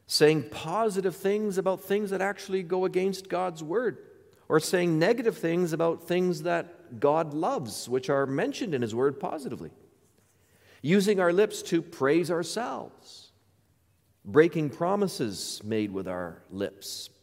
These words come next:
promises we made to a friend or a child or a parent, breaking vows, solemn vows that we made publicly in front of the church to God, at baptism, at marriage,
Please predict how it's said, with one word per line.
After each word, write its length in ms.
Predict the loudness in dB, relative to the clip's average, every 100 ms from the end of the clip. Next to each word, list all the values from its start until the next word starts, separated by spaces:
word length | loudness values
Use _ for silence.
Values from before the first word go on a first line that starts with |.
| -4
promises 460 | 0 0 -2 -4
we 80 | -2
made 220 | -2 -2
to 140 | -4 -6
a 40 |
friend 680 | -4 -2 0 0 -2 -4 -6
or 200 | -6 -6
a 60 | -6
child 640 | -6 -2 -2 -2 -2 -4
or 140 | -6
a 60 | -8
parent, 680 | -8 -4 -2 -2 -4 -14 -20 _ _ _ _ _
breaking 440 | 4 6 6 4 2
vows, 960 | 0 -2 -2 -2 -2 -6 -10 -12 -14 -14
solemn 640 | -10 -6 -4 0 0 0
vows 420 | -2 -2 -2 -4 -4
that 60 |
we 120 | -4
made 640 | 0 0 0 -2 -10 -18 -14
publicly 580 | 0 0 2 2 2 2
in 80 |
front 200 | 0 -2
of 40 | -4
the 80 | -6
church 460 | 0 0 0 -6 -8
to 180 | -6 -2
God, 420 | 2 4 4 0 -8 -20 _ _ _ _ _ _ _ _ _ -6
at 180 | 0
baptism, 640 | 0 0 -2 -4 -2 -6 -6
at 200 | -8 -4
marriage, 600 | -2 0 -2 -4 -12 -18